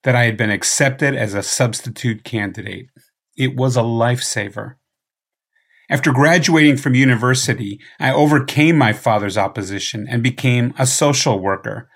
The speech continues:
I worked for twenty-seven years in public institutions,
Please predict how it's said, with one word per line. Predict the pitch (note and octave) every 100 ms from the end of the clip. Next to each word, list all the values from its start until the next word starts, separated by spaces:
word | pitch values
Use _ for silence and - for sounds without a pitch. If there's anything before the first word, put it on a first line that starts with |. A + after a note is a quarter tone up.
| _ _ _
I | -
worked | D3 D#3+ -
for | - B2+
twenty-seven | - E3 D#3+ C#3 - C#3 C#3
years | C3+ C3 A2 G2+
in | G2
public | - - C#3 C#3
institutions, | C#3 C3 - A#2 - A#2+ - A2+ G2+ G2+ -